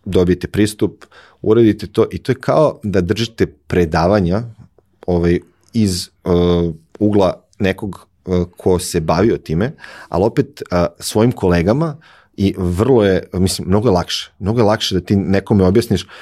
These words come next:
kako on može da uradi, mislim, da, da, da, da uradi i automatizaciju, a i, ovaj, a, jer oni kad su videli da, da sve to može svašta nešto se automatizuje, da se prave journey, da se prave dashboardi, reporti,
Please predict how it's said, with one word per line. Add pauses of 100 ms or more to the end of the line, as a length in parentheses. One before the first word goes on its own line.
(160)
kako
on
može
da
uradi, (300)
mislim,
da,
da,
da,
da
uradi
i
automatizaciju, (300)
a
i,
ovaj,
a,
jer
oni
kad
su
videli
da,
da
sve
to
može
svašta
nešto
se (280)
automatizuje,
da
se
prave
journey, (420)
da
se
prave
dashboardi,
reporti,